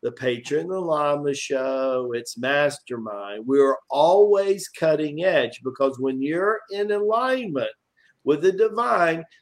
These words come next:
you're gonna feel the energy shifts before they happen and before most of the human race even knows. Why? Why is it important to know early? So that you can better prepare.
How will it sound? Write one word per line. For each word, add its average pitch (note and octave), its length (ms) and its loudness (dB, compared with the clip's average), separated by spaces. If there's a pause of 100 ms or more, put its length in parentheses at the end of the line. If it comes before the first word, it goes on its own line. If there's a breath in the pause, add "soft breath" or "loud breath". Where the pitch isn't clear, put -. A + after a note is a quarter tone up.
(140)
you're D#3+ 260 6
gonna A#3+ 340 0
feel A3+ 500 4
the D#3+ 220 -6 (100)
energy F#3 540 0
shifts D3+ 720 0 (380)
before E3 440 4
they D#3 180 2
happen D3+ 640 -2
and C#3+ 160 -2
before C#3+ 460 2
most C3+ 460 0
of C#3 120 -2
the D3 120 -4
human B2 380 -8
race G#2+ 560 -10
even B2+ 280 -6
knows. F#3 360 -2
Why? C4+ 520 2 (300 soft breath)
Why A3 240 4
is G4 220 6
it G4 100 6
important B3 600 0
to G3+ 100 8
know G3 300 4
early? F3+ 460 0 (420)
So A2 640 -8
that A2+ 180 -8 (100)
you G2+ 600 -18
can G#2+ 260 -14 (120)
better G2 500 -14 (200)
prepare. A2+ 840 -6